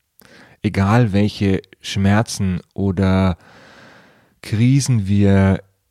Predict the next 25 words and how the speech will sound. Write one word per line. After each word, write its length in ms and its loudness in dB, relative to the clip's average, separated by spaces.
zum 220 -4
Beispiel 400 0
in 80 0
diesem 280 0
Jahr 200 4
durchlitten 540 -2
haben, 400 -8
dass 120 -6
es 120 -4
trotzdem 420 0
etwas 460 -6
Positives 680 -2
hat 200 -2
und 100 -2
sich 200 -6
eine 160 -4
positive 720 -4
Entwicklung 520 -4
vollzieht 720 -6
und 220 -2
etwas, 600 -2
dass 220 -8
es 480 0
besser 340 -4
wird. 280 -8